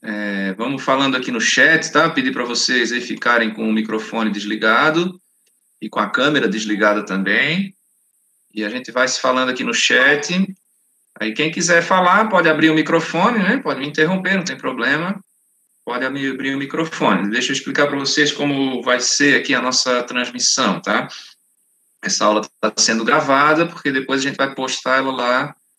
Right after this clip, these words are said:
na, no Google Sala de Aula, né? Mas a frequência tem que ser aqui no tempo real, tá? Não posso fazer chamada de um momento síncrono de maneira assíncrona, tá?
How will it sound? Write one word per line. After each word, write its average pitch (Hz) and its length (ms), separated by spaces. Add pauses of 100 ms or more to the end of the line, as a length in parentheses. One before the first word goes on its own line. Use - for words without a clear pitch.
(460)
na, 113 1040
no 110 200
Google 117 320
Sala 123 300
de 127 200
Aula, 85 380
né? 127 120
Mas 120 220
a 120 80
frequência 131 800
tem 131 100
que 123 80
ser 135 180
aqui 139 160
no 139 140
tempo 143 260
real, 147 400
tá? 165 320 (640)
Não 101 160
posso 117 240
fazer 120 220
chamada 113 500
de 110 80
um 113 60
momento 110 360
síncrono 143 1040
de 127 120
maneira 127 460
assíncrona, 147 920
tá? 131 220